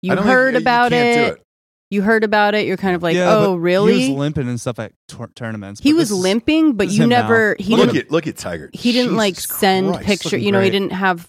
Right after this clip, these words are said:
Speaker 1: like, pictures from the hospital. He didn't have somebody take a picture of the mangled leg that was gone. You know what I mean? You just were kinda
Speaker 2: Right.
Speaker 1: like, "Oh, how
Speaker 3: I
Speaker 1: bad?"
Speaker 3: actually suggested he cut his leg off.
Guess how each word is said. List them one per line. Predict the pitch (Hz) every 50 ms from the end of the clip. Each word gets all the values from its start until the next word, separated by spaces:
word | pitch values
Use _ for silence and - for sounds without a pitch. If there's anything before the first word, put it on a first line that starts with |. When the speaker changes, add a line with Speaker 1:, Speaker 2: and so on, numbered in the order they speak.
| _ -
Speaker 1:
like, | 190 180 175 - -
pictures | - 185 170 - - 196 190 175
from | - 202 190 196
the | 190
hospital. | 165 180 175 170 165 - - - 185 185 175 175 170 170 165 165 165
He | 165 175
didn't | 180 175 170 170
have | 165 170 165 160
somebody | - 180 175 180 180 175
take | - - 175 170 185
a |
picture | 165 - 180 165 - - 180
of | 160 160
the | 175
mangled | 175 175 170 170 165 160 160 165 170 175 185 175 180 180 165 156
leg | 165 170 165 160 170 175 160 160
that | 180 156
was | 120 180 170 160
gone. | - 180 165 165 - -
You | 196 202
know | 208
what | 220 220
I | 202
mean? | 180 160 151 160 190 240 - _ _ _ _ _ _ _ _ _ _ -
You | 190 190
just | 185 220 214 -
were | 220 214 190
kinda | - 202 185 185
Speaker 2:
Right. | 180
Speaker 1:
like, | 180 175 165 156 - - - _ _ _ -
"Oh, | 170 190 240 311 294 175 - - - - - - - _ _ _ _ _ _ _
how | 160 156 180 180
Speaker 3:
I | 156 185
Speaker 1:
bad?" | 202 202
Speaker 3:
actually | 185 180 - 190 170 160 156 147 143 131
suggested | 120 - 139 127 113 135 127 - - 131 117
he | 113 120
cut | - - 131 127 117
his | 113 101 110
leg | 107 101 98 92
off. | 101 110 110 90 69 - _ - _